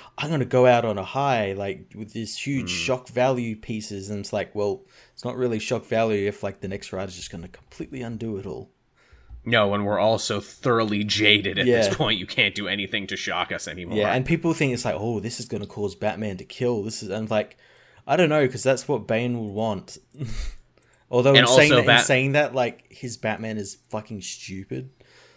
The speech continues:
Speaker 1: So,
Speaker 2: And
Speaker 1: like
Speaker 2: also, Batman technically already killed in this story anyway,
Speaker 1: Yeah.
Speaker 2: or at least, uh, manslaughtered, uh, K G Beast.
Speaker 1: Yeah.
Speaker 2: And yeah, K G Beast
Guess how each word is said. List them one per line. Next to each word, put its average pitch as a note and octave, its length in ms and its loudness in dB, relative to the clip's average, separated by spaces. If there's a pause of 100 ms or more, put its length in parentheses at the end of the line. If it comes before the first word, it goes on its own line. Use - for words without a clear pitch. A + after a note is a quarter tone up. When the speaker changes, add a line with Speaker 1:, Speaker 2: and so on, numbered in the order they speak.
(140)
Speaker 1:
So, - 200 -8
Speaker 2:
And F#2+ 100 -2
Speaker 1:
like A#2 100 6
Speaker 2:
also, A#2+ 360 2
Batman A#2 560 2
technically A#2+ 460 0
already G#2 440 0
killed A#2 520 -2
in G#2+ 180 -4
this G#2+ 160 -4
story G#2+ 520 -2
anyway, A2+ 520 2
Speaker 1:
Yeah. A2+ 60 2
Speaker 2:
or G2 180 -2
at F2 100 -6
least, G#2 380 -6
uh, G2+ 200 0
manslaughtered, A#2 1080 2
uh, G2 200 0
K G#2 200 -4
G F#2+ 140 -8
Beast. G2 380 -6
Speaker 1:
Yeah. G2 380 -4 (1160)
Speaker 2:
And C3 140 2
yeah, B2+ 160 8
K C3+ 200 4
G A#2 100 -4
Beast A2+ 340 -4